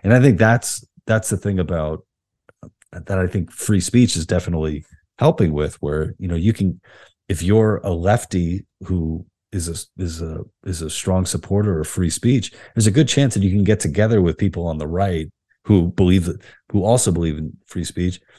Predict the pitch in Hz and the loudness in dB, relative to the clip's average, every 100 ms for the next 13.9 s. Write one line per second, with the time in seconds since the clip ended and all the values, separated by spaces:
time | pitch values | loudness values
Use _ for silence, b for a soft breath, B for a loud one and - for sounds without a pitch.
0 | b b - 98 95 110 98 82 117 123 | b b -6 0 2 4 4 4 4 4
1 | 85 - 87 85 104 - 78 - 90 76 | 0 -4 -8 -4 -4 -4 -8 -6 -4 -4
2 | - - 80 90 104 80 73 - - - | -4 -4 -4 -2 0 0 -4 -6 -6 -4
3 | - - - B B B B 78 78 76 | -4 -6 -14 B B B B 0 0 0
4 | 90 85 - 92 90 85 82 90 78 78 | 2 2 4 6 8 6 4 2 2 0
5 | - _ _ _ _ 80 - - _ _ | -6 _ _ _ _ -8 -8 -12 _ _
6 | _ - 92 78 73 - 78 - 98 101 | _ -6 -4 -2 -4 -2 0 4 4 6
7 | 90 78 - - 87 78 80 78 - 82 | 6 4 -2 -8 -6 -4 -2 -2 0 0
8 | - 87 82 80 - 95 90 78 87 85 | 2 2 2 0 0 2 2 0 -4 -2
9 | 80 82 80 78 - B B B B _ | -2 0 0 -2 -8 B B B B _
10 | - 85 92 90 85 80 - 95 85 78 | -10 -4 0 2 2 0 0 0 2 -2
11 | 78 85 92 76 78 76 87 95 95 85 | 0 4 4 2 -2 0 2 4 2 0
12 | - 85 95 85 80 - 87 80 80 80 | -2 -4 -4 -4 -2 2 2 2 0 0
13 | 78 - - 104 101 92 78 76 | -2 -4 0 4 4 4 2 0